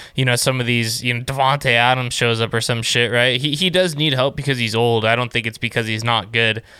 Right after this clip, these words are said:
Um, you know, Brady and the Bucs, they, they got their ass whooped. <laughs> The Rams fumbled four times and literally was begging them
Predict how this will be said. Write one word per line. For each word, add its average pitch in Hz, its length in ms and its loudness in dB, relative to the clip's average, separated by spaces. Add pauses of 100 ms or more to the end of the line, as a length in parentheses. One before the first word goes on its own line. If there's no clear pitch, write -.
(240)
Um, 113 640 2
you 135 100 -2
know, 147 100 4
Brady 147 440 0
and 135 80 2
the 127 80 0
Bucs, 131 380 0
they, 131 200 0
they 123 200 0
got 131 220 2
their 107 120 -4
ass 104 280 -2
whooped. 107 280 0 (200)
<laughs> - 0 - (280)
The 127 160 0
Rams 139 320 2
fumbled 120 340 0
four 127 460 0
times 110 560 -4 (260)
and 131 200 0
literally 139 400 2
was 117 200 0
begging 117 640 0
them 107 380 0